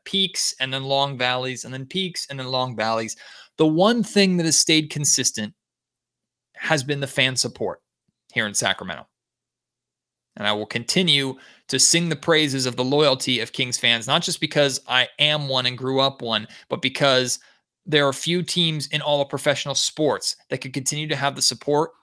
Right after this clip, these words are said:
and love and loyalty of a fan base like the Kings do for being as bad as they have been for so long. Like, I put the Chicago Cubs in that, like, elite category with the Kings.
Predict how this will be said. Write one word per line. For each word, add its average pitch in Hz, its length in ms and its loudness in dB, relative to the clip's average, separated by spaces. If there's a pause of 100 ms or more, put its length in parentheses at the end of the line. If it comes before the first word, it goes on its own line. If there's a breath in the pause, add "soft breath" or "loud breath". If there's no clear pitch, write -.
and 139 120 -2
love 131 320 4
and 131 140 -10
loyalty 139 480 0
of 131 80 -2
a 120 60 0
fan 127 280 0
base 117 240 2
like 123 320 2
the 160 80 -4
Kings 143 400 -6
do 117 380 -2 (800)
for 131 140 -4
being 135 220 -2
as 127 140 0
bad 123 420 2
as 117 120 -8
they 123 120 2
have 110 160 -2
been 120 160 -2
for 104 120 -12
so 117 180 -4
long. 92 260 -6 (120)
Like, 110 220 -4
I 135 60 2
put 139 160 -6
the 127 60 -10
Chicago 135 420 -2
Cubs 123 500 -2 (520 soft breath)
in 156 160 -4
that, 127 200 2
like, 135 160 -2
elite 131 320 -8
category 110 480 0
with 104 160 -4
the 101 80 -10
Kings. - 400 -8